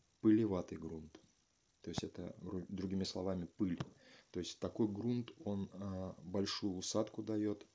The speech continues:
пористость, а, также он, а, имеет большую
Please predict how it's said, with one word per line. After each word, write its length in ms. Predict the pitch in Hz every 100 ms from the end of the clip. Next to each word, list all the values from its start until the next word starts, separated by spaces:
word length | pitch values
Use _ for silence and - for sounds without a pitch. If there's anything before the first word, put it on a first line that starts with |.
| _ _ - - - - _ _ -
пористость, 720 | 107 110 101 - 95 - - -
а, 600 | 95 92 90 90 87 87 - - - _ _ _ _ _ _ - -
также 380 | 107 101 95 98
он, 260 | 98 92
а, 480 | 80 95 92 87 87 - - - - - - - - - _ _ _ _ _ _ _ - _ _ _ _ 113 104 80 -
имеет 460 | 107 98 95 90
большую 840 | 90 98 95 - 104 98 95 87